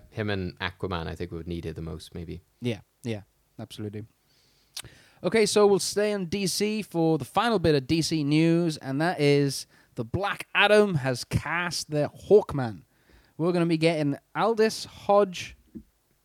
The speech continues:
Speaker 2: who was, uh, I only know him from this year's The Invisible Man. We played a supporting character.
Speaker 1: Oh, yeah, yeah.
Speaker 2: He was pretty good in that, but I am not familiar with any of his work. Uh, but a lot of people seem to be on board with this. Um,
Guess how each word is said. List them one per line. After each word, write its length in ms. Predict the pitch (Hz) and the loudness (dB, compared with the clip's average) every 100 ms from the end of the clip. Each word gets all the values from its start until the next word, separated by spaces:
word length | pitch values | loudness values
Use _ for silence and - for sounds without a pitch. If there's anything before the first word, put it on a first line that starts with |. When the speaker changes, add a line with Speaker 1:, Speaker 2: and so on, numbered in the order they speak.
| _ - | _ -6
Speaker 2:
who 380 | 160 156 156 151 | 2 4 6 6
was, 720 | 143 139 139 143 135 - - | 4 4 4 2 0 -6 -6
uh, 200 | 143 143 | -2 0
I 220 | 127 202 | 2 2
only 240 | 214 202 180 | 2 2 2
know 140 | 170 | 4
him 160 | 160 156 | 4 2
from 560 | - 151 151 147 143 | -4 0 2 2 0
this 220 | 139 151 - | 0 0 0
year's 220 | 147 139 | -2 -2
The 80 | 139 | -2
Invisible 380 | 139 147 139 | -4 -4 -4
Man. 260 | 127 139 185 _ _ _ _ _ | -4 -4 -6 _ _ _ _ _
We 80 | 143 | -10
played 240 | - 131 123 | -4 -2 -2
a 40 | |
supporting 340 | - 139 131 | -4 -4 -4
character. 440 | 120 127 - 139 151 | -2 -4 -4 -6 -6
Speaker 1:
Oh, 200 | - 196 | -6 -6
yeah, 200 | 95 90 | -4 -4
yeah. 100 | 90 90 _ _ _ _ _ | -6 -10 _ _ _ _ _
Speaker 2:
He 60 | 143 | -6
was 100 | 127 | 2
pretty 220 | 156 135 | 4 6
good 120 | 135 | 4
in 100 | 131 | 4
that, 260 | 143 180 127 | 2 2 -2
but 120 | 123 | -4
I 140 | 156 | -2
am 340 | 180 156 147 165 | -4 -4 -4 -4
not 160 | 196 - | -4 -6
familiar 360 | 180 180 160 | -4 0 2
with 200 | 143 139 - | 2 2 -2
any 260 | 175 185 | -2 2
of 120 | 160 | 2
his 180 | 147 135 | 4 0
work. 380 | 127 147 190 - _ _ _ _ _ | 0 -2 -2 -8 _ _ _ _ _
Uh, 300 | 131 135 143 | -2 0 2
but 100 | 143 | 2
a 40 | 139 | 2
lot 160 | 185 | 2
of 80 | 185 | 0
people 300 | 196 185 180 | -2 -4 -6
seem 240 | - 170 | -6 -10
to 80 | 151 | -8
be 100 | 143 | -6
on 140 | 135 120 | -6 -2
board 240 | 139 175 | 0 0
with 100 | 185 | 0
this. 340 | 202 - - - _ _ _ _ _ | -2 -6 -12 -16 _ _ _ _ _
Um, 640 | 123 127 131 135 135 139 143 | -8 -4 -2 -2 -2 -4 -6